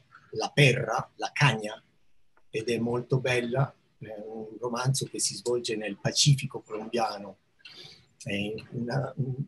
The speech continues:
territorio dove, eh, abitano soprattutto, eh,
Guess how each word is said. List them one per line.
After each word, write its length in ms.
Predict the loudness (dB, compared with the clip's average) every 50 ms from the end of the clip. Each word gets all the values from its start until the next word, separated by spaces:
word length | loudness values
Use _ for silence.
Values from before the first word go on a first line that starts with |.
| -8 -8
territorio 840 | _ -2 -2 -2 -4 2 6 8 8 10 10 10 10 8 8 6 2 0
dove, 540 | 2 4 4 4 6 6 6 6 6 4 2
eh, 180 | -2 -6 -8 -4 0
abitano 640 | 4 4 4 4 4 0 -6 -4 -4 -4 -4 -4
soprattutto, 1000 | -4 -6 -6 -6 -6 -6 -6 -6 _ -6 -6 -6 -6 _ 2 4 4 4 4 0 -4
eh, 480 | -6 -4 -4 -2 -2 -2 -2 -2 -4